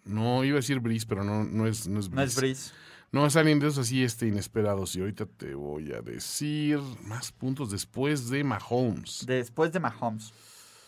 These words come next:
Speaker 1: Tampoco es Tom Brady, tampoco
Speaker 2: No.
Speaker 1: es, híjole, eh, Fitzpatrick.
Speaker 2: No,
Speaker 1: <laughs>
Speaker 2: Matt Ryan.
Speaker 1: Ah, Matt
Speaker 2: Como
Speaker 1: Ryan,
Speaker 2: bien
Speaker 1: bueno, ok.
Speaker 2: El top cinco es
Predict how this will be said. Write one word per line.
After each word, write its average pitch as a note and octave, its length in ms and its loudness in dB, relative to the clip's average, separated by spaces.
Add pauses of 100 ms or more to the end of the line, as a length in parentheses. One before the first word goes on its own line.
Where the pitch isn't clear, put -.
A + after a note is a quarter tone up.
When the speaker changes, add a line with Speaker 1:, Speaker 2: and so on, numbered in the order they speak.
(560)
Speaker 1:
Tampoco G2+ 400 -4
es G#2+ 80 -6
Tom G#2+ 180 2
Brady, C#3+ 640 2
tampoco A2 640 -2
Speaker 2:
No. A#2 300 4
Speaker 1:
es, - 1300 0 (1300)
híjole, F2+ 680 -4 (300)
eh, E2+ 320 -8
Fitzpatrick. - 640 -4 (580)
Speaker 2:
No, B2 200 4
Speaker 1:
<laughs> E3+ 280 4
Speaker 2:
Matt F3+ 280 8
Ryan. E3 580 2 (540)
Speaker 1:
Ah, F#3 340 12
Matt F3 140 10
Speaker 2:
Como E3 160 10
Speaker 1:
Ryan, D#3 100 8
Speaker 2:
bien C3 220 4
Speaker 1:
bueno, A#2 220 -2
ok. A2+ 40 -6 (360)
Speaker 2:
El C#3+ 180 -4
top B3 180 8
cinco G#3+ 340 -2
es A2 220 -10